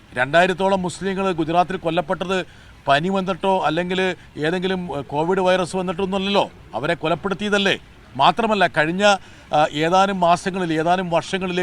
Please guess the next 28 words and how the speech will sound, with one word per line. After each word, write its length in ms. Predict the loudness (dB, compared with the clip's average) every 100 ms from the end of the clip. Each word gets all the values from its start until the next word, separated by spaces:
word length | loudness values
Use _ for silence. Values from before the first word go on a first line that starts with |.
| -4
ഇന്ത്യയിൽ 240 | -4 -2 -2
ഇറങ്ങിക്കൊണ്ടിരിക്കുന്ന 680 | -2 -4 -6 -6 -4 -4 0 0 -2 -14 -6
സിനിമകൾ 340 | -4 0 0 0
എന്താണ്? 320 | 4 4 4 -8 -20 -20 -20
ഇപ്പം 180 | -4 -2 -2 -12 -20 -8
ഈ 40 | -6 0
പറഞ്ഞ, 180 | 0 0 -4 0
ആ, 40 | 2 2 -2 -2
ഗോത്ര, 300 | 2 4 6 6 4 -6 -20 -12 4
ആ, 100 | 4 4 -2 -6
പ്രശ്നത്തെ 380 | -4 -4 -4 -2
മുൻനിർത്തിയിട്ട് 520 | -2 0 -2 0 -2 -2 0
സബർമതി 460 | 2 2 2 0 0
റിപ്പോർട്ട് 320 | 0 -2 0 -2
വന്നു. 180 | -2 -4 -8 -20 -20 -20 -20 -8 0
അ-, 120 | 0 2
അത്, 100 | 0 2
അതിനെക്കുറിച്ച് 500 | 0 0 -2 -2 -2 -2 4
ആ-, 80 | 4 8
ആർക്കും 240 | 4 4 2
പരാതി 220 | 4 4 4
ഉണ്ടായിരുന്നില്ലേ? 500 | 4 2 2 0 -2 -4 -20 -20 -18 -8
പ്രധാനമന്ത്രി 500 | 4 6 6 2 0 0
തന്നെയല്ലേ 300 | 0 0 0
അത് 80 | 0 -4
സംബന്ധിച്ച്, 420 | -2 -4 -2 -2 -2 -8 -4
ഏ, 60 | -4 -2
പ്രസ്താവന 360 | -6 2 2